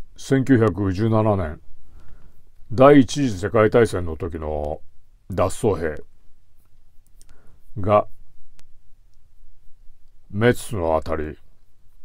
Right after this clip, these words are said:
アルデンヌの森、アルデンヌの森に、えー、登場する場面になります。この兵隊はルシアンという兵隊ですけれども、レオニーを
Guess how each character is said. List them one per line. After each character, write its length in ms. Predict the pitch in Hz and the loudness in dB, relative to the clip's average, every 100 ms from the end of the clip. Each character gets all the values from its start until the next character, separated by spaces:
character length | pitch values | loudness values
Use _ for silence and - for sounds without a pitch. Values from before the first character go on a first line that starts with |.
| - | 0
ア 100 | 101 | 4
ル 140 | 113 113 | 6 6
デ 120 | 123 | 6
ン 80 | 113 | 4
ヌ 100 | 95 | 0
の 220 | 80 82 | -2 -4
森、 440 | 90 98 101 95 - - - - - - - - - - | -4 -2 -2 -2 -6 -14 -16 -18 -20 -18 -18 -18 -16 -4
ア 100 | - | 2
ル 100 | 107 | 2
デ 120 | 110 120 | 4 2
ン 100 | 107 | 2
ヌ 60 | |
の 80 | 95 | -2
森 280 | 87 87 85 | -4 -4 -4
に、 100 | 87 | -4
え 160 | 87 98 - - - - - - - - - - - - - | -6 -8 -14 -16 -14 -6 -2 -2 -4 -12 -12 -4 0 0 0
ー、 160 | 107 95 95 | 2 2 2
登 180 | 117 104 | 2 2
場 140 | 110 | 0
す 160 | - 101 | 0 -2
る 280 | 95 98 - - - | -2 -4 -4 -6 -2
場 140 | 98 | 0
面 260 | 95 87 85 | 0 0 -2
に 160 | 87 - 101 | -6 -8 -4
な 140 | 87 | -2
り 80 | 80 | -2
ま 120 | 76 | -4
す。 320 | - - - - - - - - - - - - - - - - - - - - - | -2 -2 -4 -2 -2 0 2 2 4 6 6 6 4 6 6 6 6 8 8 10 10
こ 120 | 127 | 12
の 60 | 127 | 12
兵 180 | 127 | 12
隊 200 | 127 120 | 12 12
は 160 | 117 113 | 12 12
ル 160 | 117 139 | 10 8
シ 180 | - | 6
ア 100 | 90 | 4
ン 120 | 78 73 | 2 2
と 160 | 85 | -2
い 80 | 80 | 0
う 120 | 80 | 0
兵 160 | 80 92 | 0 -2
隊 200 | 87 82 | 0 0
で 80 | 80 | 2
す 120 | - | 2
け 80 | 85 | 2
れ 60 | |
ど 120 | 78 76 | 0 -2
も、 260 | 80 - - - - | -4 -6 -10 -12 -6
レ 160 | 101 107 | 4 6
オ 200 | 117 110 | 6 4
ニ 100 | 104 | 0
ー 200 | 80 - - - - - - - - - - - - | -2 -4 -6 -8 -12 -16 -16 -16 -14 -14 -14 -14 4
を 260 | 107 139 | 6 6